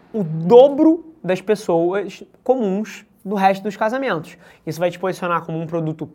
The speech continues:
premium, você vai fazer menos eventos, mas o que você fizer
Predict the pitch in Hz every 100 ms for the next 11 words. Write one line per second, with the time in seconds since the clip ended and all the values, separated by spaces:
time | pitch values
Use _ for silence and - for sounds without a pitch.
0 | _ 190 208 247 320 254 226 175 170 175
1 | 156 143 151 180 240 285 294 233 233 233
2 | 214 220 214 220 233 - 185 269 220 190
3 | 208